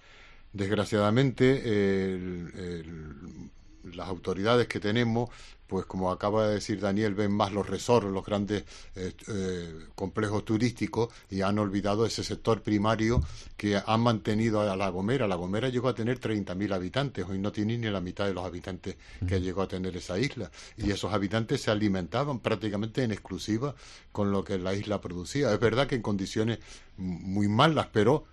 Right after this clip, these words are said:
Speaker 1: Eh, ahora estamos mucho peor, como acaba de decir, ahora no pueden comer ni tres días.
Speaker 2: Ujú.
Speaker 1: Antes, antes mal comían, pero co-, podían comer. Y de hecho, en Taguluche se planteó, y, eh, y, y el alcalde y las autoridades de aquel momento,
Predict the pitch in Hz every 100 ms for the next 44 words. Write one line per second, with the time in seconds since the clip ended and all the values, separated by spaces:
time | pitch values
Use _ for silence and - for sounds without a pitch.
0 | - - 113 95 - 95 107 123 120 117
1 | 117 107 104 101 101 117 151 107 95 92
2 | 90 101 107 110 104 120 117 107 110 104
3 | 110 95 98 107 117 95 92 135 123 -
4 | - - 123 113 113 107 - 107 101 123
5 | 104 107 101 107 110 123 127 117 101 90
6 | - 95 104 101 98 95 123 95 - -
7 | - - - - 120 101 113 107 135 139
8 | - 113 104 98 101 95 101 123 123 135
9 | 127 120 104 104 95 - 95 104 123 131
10 | - - - - - - - _ - -
11 | 101 90 104 101 - 98 - 95 92 90
12 | 90 85 120 123 107 98 90 90 92 98
13 | 104 107 98 107 110 117 113 101 143